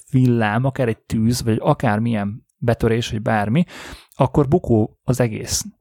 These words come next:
És ezért nem akartam sose kihagyni az egyenletből a, a, a felhőt, mert hogy az az igazi biztonság, én úgy gondolom, hogyha valami oda fel van töltve, akkor akármi történhet, akár a számítógépeddel, az akár, akár az otthoni nasoddal, akármivel, az megmarad.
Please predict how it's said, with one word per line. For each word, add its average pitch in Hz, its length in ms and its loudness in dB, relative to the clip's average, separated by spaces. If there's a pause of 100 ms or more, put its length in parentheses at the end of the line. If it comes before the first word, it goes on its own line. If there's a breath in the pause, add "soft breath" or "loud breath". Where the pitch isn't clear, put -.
(460 loud breath)
És - 120 -12
ezért 143 580 0 (120)
nem 165 220 2
akartam 123 360 2
sose 143 220 -4
kihagyni 127 300 0
az 113 80 -4
egyenletből 117 460 2
a, - 260 -2 (200)
a, 113 220 2
a - 100 2
felhőt, 113 800 0 (260)
mert 123 160 0
hogy 123 140 2
az 147 140 6
az 120 100 -2
igazi 110 520 0 (200)
biztonság, 110 680 -2
én 110 120 2
úgy 117 100 6
gondolom, 107 540 0 (280 soft breath)
hogyha 123 240 -2
valami 135 240 4
oda 117 140 2
fel 131 220 0
van 101 180 -4
töltve, 165 500 -2 (1200 loud breath)
akkor 127 320 0
akármi 123 380 2
történhet, 127 380 2
akár 131 200 -2
a 107 40 -4
számítógépeddel, 113 680 0
az 110 100 2
akár, 123 300 -2
akár - 260 -4
az 113 80 2
otthoni 113 220 -2
nasoddal, 110 480 0
akármivel, 135 540 0
az 147 140 -2
megmarad. 110 600 -2